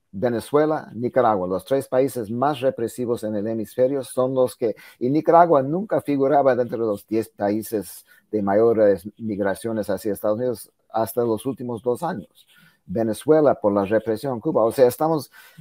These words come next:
lo que, la idea de controlar la ola migratoria con apaciguar y tratar de,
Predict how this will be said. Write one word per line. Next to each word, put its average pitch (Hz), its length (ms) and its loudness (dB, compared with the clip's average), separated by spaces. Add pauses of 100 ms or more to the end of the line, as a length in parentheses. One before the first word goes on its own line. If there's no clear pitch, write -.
(160)
lo 131 160 4
que, - 160 -18
la 123 200 8
idea 156 360 10
de 135 180 2
controlar 131 640 0
la 135 100 4
ola 131 220 2
migratoria 113 920 -2 (140)
con 113 220 -6
apaciguar 110 800 0
y 107 80 -4
tratar 117 440 -2
de, 95 500 -2